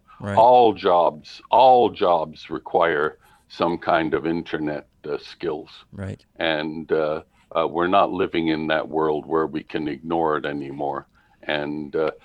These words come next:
Speaker 2: to have, uh, students who, uh, through, uh, uh, I don't know, through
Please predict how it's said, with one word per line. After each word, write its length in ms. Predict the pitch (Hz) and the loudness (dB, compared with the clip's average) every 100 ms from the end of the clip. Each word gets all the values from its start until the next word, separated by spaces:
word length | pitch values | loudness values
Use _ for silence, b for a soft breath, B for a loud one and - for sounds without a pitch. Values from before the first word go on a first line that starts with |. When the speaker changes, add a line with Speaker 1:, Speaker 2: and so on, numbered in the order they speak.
| b b - | b b -8
Speaker 2:
to 240 | - 80 | -2 -2
have, 440 | 78 95 85 82 87 | 2 2 2 0 -2
uh, 200 | 80 78 | -2 -2
students 720 | - - 101 95 92 78 - | -8 -4 -4 -2 -6 -6 -6
who, 280 | 82 82 - - B B B - | -4 -4 -10 -16 B B B -2
uh, 240 | 78 76 73 _ _ | 0 0 -4 _ _
through, 480 | - - 87 78 78 | -12 -4 -4 -2 -2
uh, 340 | 80 78 78 76 76 | 0 0 -2 -4 -8
uh, 240 | - 73 78 - - | -4 -4 -6 -12 -8
I 160 | 80 80 | -4 -4
don't 180 | 82 | -4
know, 180 | 82 80 | -4 -6
through 280 | 80 - 71 | -6 -8 -10